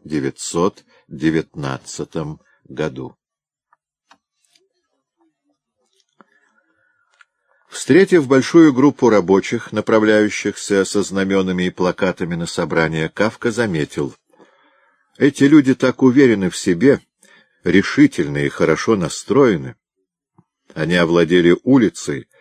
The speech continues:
и потому думают, что овладели миром. Но они ошибаются. За ними уже стоят секретари, чиновники,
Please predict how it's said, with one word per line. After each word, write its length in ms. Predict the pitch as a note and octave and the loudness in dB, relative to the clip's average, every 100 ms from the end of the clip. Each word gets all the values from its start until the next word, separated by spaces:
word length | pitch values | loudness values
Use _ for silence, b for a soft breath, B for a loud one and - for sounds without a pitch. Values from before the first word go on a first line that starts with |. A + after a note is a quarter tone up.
| b b b | b b b
и 100 | - | -6
потому 440 | - D#2+ E2+ E2+ | -4 -2 0 -2
думают, 460 | D#2 F#2+ F2 E2+ D#2 | 2 2 2 0 -2
что 260 | - - D#2+ | -6 -2 0
овладели 520 | D2+ D#2+ D2 D#2 D#2 | 2 0 2 2 0
миром. 500 | E2 E2 C#2+ B1+ - _ _ _ _ _ _ | -2 -2 -4 -6 -12 _ _ _ _ _ _
Но 160 | F2 | -6
они 200 | F#2+ G2 | -4 -2
ошибаются. 960 | G2+ F#2+ - F#2+ F2 C2+ A#1 - - - _ _ _ _ _ _ _ _ | -4 -4 -4 0 0 0 -4 -14 -18 -18 _ _ _ _ _ _ _ _
За 240 | E2 F#2 | -2 0
ними 220 | A#2+ C#3+ | 2 2
уже 300 | B2 G#2+ G2+ | 2 2 2
стоят 540 | F2 - F2 E2+ D#2 - | -2 -2 0 2 2 -2
секретари, 800 | - C3 F2+ F2 F2+ D#2 F2 F#2 | -6 -2 -2 0 2 2 0 -2
чиновники, 880 | - G#2+ F2 E2+ D#2+ E2 - D#2+ | -2 -2 0 -2 -2 -8 -6 -6